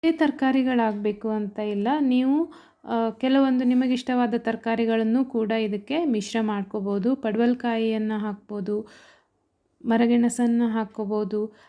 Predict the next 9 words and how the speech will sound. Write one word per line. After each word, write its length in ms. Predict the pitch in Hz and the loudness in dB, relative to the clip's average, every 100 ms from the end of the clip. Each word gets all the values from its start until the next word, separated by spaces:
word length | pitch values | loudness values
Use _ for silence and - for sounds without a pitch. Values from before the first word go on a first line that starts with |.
| _ | _
ಹಾಗೆ 340 | 226 226 233 240 - _ _ _ 247 | -4 0 2 0 -2 _ _ _ 2
ಬೂದುಗುಂಬಳಕಾಯಿಯನ್ನು 1160 | 285 294 254 247 240 233 233 226 226 220 220 | 4 4 4 2 2 0 -4 -2 0 0 -4
ಕೂಡ 260 | 214 214 220 320 330 _ _ _ _ _ - | -4 -4 -2 -2 -4 _ _ _ _ _ -16
ಉಪಯೋಗ 400 | 196 214 202 202 330 - - _ _ - | -4 -2 0 -2 -4 -6 -20 _ _ -4
ಮಾಡ್ಕೋಬೋದು. 680 | 208 190 - 180 185 185 202 - _ _ 247 | -2 -2 -4 -4 -4 -4 -6 -10 _ _ 0
ಇಲ್ಲಿ 240 | 240 277 | 2 4
ಅದನ್ನು 420 | 285 220 233 254 | 2 2 2 2
ಹಾಕ್ತಾರೆ, 520 | 247 208 185 - 185 196 | 0 -4 -8 -8 -4 -2
ಬೆಂಡೆಕಾಯಿ, 800 | 214 220 214 214 202 196 202 | 0 0 -2 -2 -2 0 0